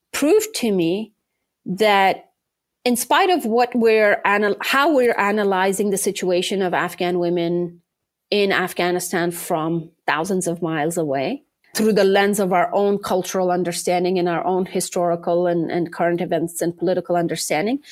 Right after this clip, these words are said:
the women of Afghanistan, in spite of living in very, very harsh restrictions, they're figuring things out for themselves.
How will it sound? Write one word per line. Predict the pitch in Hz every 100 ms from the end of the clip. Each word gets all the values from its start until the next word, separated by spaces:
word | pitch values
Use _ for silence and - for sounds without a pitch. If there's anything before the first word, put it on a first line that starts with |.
| - - _ _ -
the | 208 240
women | 220 226 226 277
of | 277 277 269 -
Afghanistan, | 254 240 196 180 196 196 214 185 190 190 202 _ _ -
in | 190
spite | - - 208 208 226
of | 226 196 - _ -
living | 190 202 190 190 185
in | 180 175 170 - _ -
very, | 190 254 233
very | 202 185
harsh | 175 - 175 170 190
restrictions, | 175 - - - - 262 - - _ _
they're | -
figuring | 392 294 240 233 196
things | 190 180 190
out | - -
for | -
themselves. | - 180 - - - -